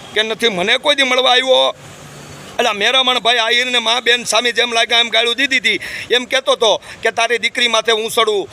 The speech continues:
એવું બધું બોલ્યો હતો. તે દી તારું ક્યાં ગયું હતું? હે? મેરામણભાઈ આહિરને તે ગાળું દીધી, તે દી તું ક્યાં ગયો હતો ભાઈ? જેમ લાગ્યા એમ ગાળું દીધી મેરામણભાઈ આહિરને, તે દી તું શું કર્યું હતું? મેરામણભાઈ આહિરને ગાળું તો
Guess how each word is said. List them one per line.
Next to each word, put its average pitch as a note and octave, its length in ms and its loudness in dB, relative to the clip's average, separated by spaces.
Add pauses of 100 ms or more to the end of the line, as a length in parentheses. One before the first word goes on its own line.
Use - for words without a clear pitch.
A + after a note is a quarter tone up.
(240)
એવું A#3 200 2
બધું A#3 220 0
બોલ્યો B3 240 4
હતો. F3 260 -2 (260)
તે A3 100 2
દી C4+ 120 0
તારું C#4 300 -2
ક્યાં D4 180 2
ગયું A#3+ 180 2
હતું? D#3 240 -4 (340)
હે? A3 140 2 (460)
મેરામણભાઈ A3 800 2
આહિરને G#3+ 520 0
તે G#3 200 0
ગાળું G3 320 0
દીધી, G#3+ 360 -2 (440)
તે A#3 100 2
દી C#4+ 140 0
તું C#4+ 160 -2
ક્યાં D4 200 0
ગયો C4+ 120 0
હતો A3+ 180 0
ભાઈ? F#3 260 0 (340)
જેમ A3 240 0
લાગ્યા A3 280 2
એમ A3 100 -2
ગાળું G#3+ 280 0
દીધી A#3+ 220 0
મેરામણભાઈ F#3+ 560 0
આહિરને, D#3 400 -2 (340)
તે A3 100 2
દી B3 140 -4
તું C4 200 2
શું D#4 100 0
કર્યું A3+ 240 0
હતું? D3 220 -4 (600)
મેરામણભાઈ G#3 600 0
આહિરને A3 340 0
ગાળું F#3+ 300 -2
તો A3+ 260 2